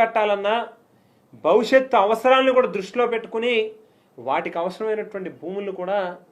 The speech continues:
ఉంచడం జరిగింది. అంతేకాకుండా వెలుగుబంద లేఅవుట్ని మీరు ఒకసారి గమనిస్తే కొత్తగా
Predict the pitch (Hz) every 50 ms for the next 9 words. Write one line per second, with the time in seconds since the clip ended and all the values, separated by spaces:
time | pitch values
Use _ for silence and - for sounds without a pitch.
0 | _ _ _ _ _ _ _ _ _ _ - 131 139 143 - 170 160 151 131 120
1 | 123 117 113 117 113 110 147 185 - _ _ _ _ _ _ _ _ _ _ _
2 | _ _ _ _ _ - 143 156 151 208 208 190 190 190 190 196 202 190 185 185
3 | 180 - - _ _ _ _ _ _ _ _ _ _ _ _ _ _ _ _ _
4 | _ _ _ _ _ _ _ _ - 131 156 185 214 214 214 214 208 226 214 208
5 | 214 202 196 208 214 214 214 214 214 202 196 190 185 190 190 185 196 196 196 190
6 | 190 180 180 185 190 196 185 185 - - 170 - - - _ _ _ _ _ _
7 | _ _ _ _ _ _ _ _ _ _ - 151 147 - 180 180 190